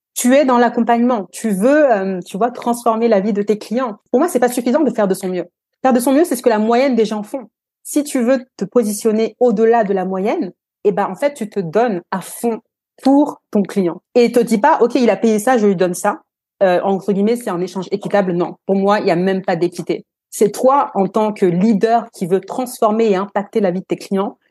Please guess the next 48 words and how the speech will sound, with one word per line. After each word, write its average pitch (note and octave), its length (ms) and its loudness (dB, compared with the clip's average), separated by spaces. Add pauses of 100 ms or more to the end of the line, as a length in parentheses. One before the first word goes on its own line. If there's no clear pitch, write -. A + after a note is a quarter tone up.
eh F#3+ 80 2
ben, F3 180 2
tu - 280 -12
fais G3+ 120 2 (180)
beaucoup D#4 320 2
plus A#3+ 240 -2
que G#3+ 80 -4
ce G3+ 60 -6
que G3+ 80 -4
la E3 100 -2
personne E3+ 340 -4
paye. B3 300 0 (120)
Et G#3 100 2
comme A3 160 0
ça, E4 380 -2
tu - 140 0
n'auras G#3+ 260 2
jamais A#3 440 2
de G#3 100 0
retour. « G#3 400 -2
Ah A#3+ 120 0
bah F3+ 200 -2 (260)
oui, C4+ 160 0
ça D4 100 -4
s'est A3+ 140 -2
bien A#3 140 -4
passé, A#3 340 -2
merci A#3 300 -4
beaucoup. » A3+ 380 -4 (180)
T'as G#3+ 120 4
vraiment A3+ 560 2
des F#3+ 220 2
retours G#3+ 300 0
transcendants A3 500 -2
du F#3 140 -4
style, « A3+ 300 -4
Bah, - 160 -2
t'as F3+ 140 -2
changé G#3 460 0
littéralement F#3+ 460 0
ma F3 180 0
vie. F#3+ 220 0 (180)
Et G#3 80 4
limite, B3+ 300 2
ce - 60 -10
que A3 80 2
j'ai G3+ 140 2
payé, A3+ 460 0